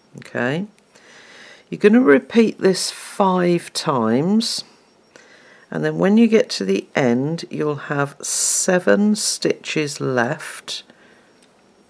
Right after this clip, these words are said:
that you need to make a double crochet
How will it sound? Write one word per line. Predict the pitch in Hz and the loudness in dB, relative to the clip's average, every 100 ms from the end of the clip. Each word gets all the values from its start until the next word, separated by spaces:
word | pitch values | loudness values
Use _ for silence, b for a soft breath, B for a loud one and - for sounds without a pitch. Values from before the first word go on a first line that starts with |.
| _ _ | _ _
that | - - | -6 -6
you | 131 | -4
need | 143 143 139 135 - - | -4 0 0 -2 -8 -8
to | - | -6
make | 139 135 127 - - - | -2 0 -2 -4 -14 -8
a | - | -6
double | 131 139 131 127 | -2 -2 -2 -4
crochet | - - 139 127 127 - - 127 123 123 120 | -8 -4 2 2 0 -6 -4 0 0 0 -4